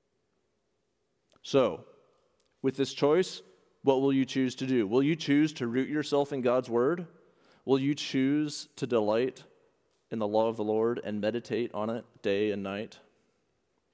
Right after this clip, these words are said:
I'm gonna go with everybody's gonna say yes, okay? This, I'm not asking for you to stand up and raise your hand or anything like that. And so what I'm gonna do now, what I wanna do now is I wanna talk about meditation, 'cause I, I think,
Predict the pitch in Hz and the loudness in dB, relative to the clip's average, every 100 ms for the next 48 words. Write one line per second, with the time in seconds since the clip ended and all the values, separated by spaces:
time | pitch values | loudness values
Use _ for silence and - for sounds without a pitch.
0 | _ _ _ 127 131 143 143 143 131 123 | _ _ _ -2 0 4 6 6 4 2
1 | 127 127 120 110 123 113 120 104 104 - | 2 4 2 0 -4 0 2 2 0 -4
2 | - 107 123 120 117 120 117 113 117 107 | -10 -2 2 2 2 0 0 0 0 0
3 | 113 117 113 110 107 - 113 107 107 110 | -2 -6 -4 -4 -4 -4 -2 0 -2 0
4 | 107 110 110 104 101 104 104 107 104 104 | -2 -2 -4 -4 -4 -4 -6 -6 -4 0
5 | 104 - - - - - 123 131 143 151 | 0 -2 -10 -20 -8 -4 2 4 4 4
6 | 156 147 151 147 127 135 139 131 135 135 | 2 2 2 2 2 2 4 4 2 0
7 | 135 131 127 120 120 - - - _ - | 0 2 2 2 0 -4 -16 -20 _ 0
8 | 123 131 120 143 143 139 127 123 120 127 | 2 2 0 0 2 2 2 2 2 2
9 | 117 120 117 120 123 110 120 - 120 127 | 0 -2 -4 -2 -2 0 0 0 -2 -4
10 | 117 | -6